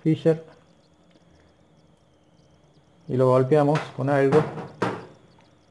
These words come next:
para que se introduzca. Bueno, en este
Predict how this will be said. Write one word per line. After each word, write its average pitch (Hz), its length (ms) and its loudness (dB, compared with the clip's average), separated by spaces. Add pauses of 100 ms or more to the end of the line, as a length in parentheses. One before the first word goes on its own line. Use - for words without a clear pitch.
(640)
para 120 120 -8
que - 80 -10
se 120 60 -4
introduzca. 131 480 2 (3000)
Bueno, 123 240 -2 (560)
en 131 100 -2
este 135 280 -2